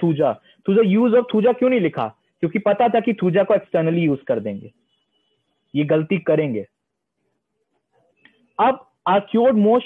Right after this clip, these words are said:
surely and most thoroughly through the internal use of thuja, which in the case is homeopathic। इस वजह से यूज़ कर रहे हैं Tuja, क्योंकि that case में वो homeopathic है। Psychosis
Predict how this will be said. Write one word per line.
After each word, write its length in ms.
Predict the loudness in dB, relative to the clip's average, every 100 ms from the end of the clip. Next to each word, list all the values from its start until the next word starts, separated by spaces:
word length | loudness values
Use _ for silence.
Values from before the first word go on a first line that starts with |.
| 0
surely 300 | 0 2 0
and 160 | 0 0
most 180 | 0 0
thoroughly 320 | 0 0 0 0
through 140 | 2
the 100 | 0 0
internal 340 | 0 0 0
use 160 | 0 -2
of 100 | -2
thuja, 320 | -2 0 -2 -4 _ _ -6
which 440 | -2 -2 -4 -4 0
in 100 | 0
the 80 | 0 2
case 300 | 0 2 -2
is 60 | -2
homeopathic। 560 | 0 0 2 0 -2 -6 -8 _ _ _ _ _ -4
इस 140 | -2 0 0
वजह 400 | 0 2 2 2
से 120 | 2
यूज़ 280 | 2 2 0
कर 160 | 0 2
रहे 140 | 4
हैं 100 | 2
Tuja, 320 | 2 0 2
क्योंकि 340 | 2 0 0 0
that 280 | 2 2 2 0
case 260 | 0 0 2
में 100 | 2
वो 140 | 4
homeopathic 640 | 2 4 2 0 0 -2 0
है। 120 | 0 0 -10 -20 _
Psychosis 800 | -2 0 0 2 2 2 0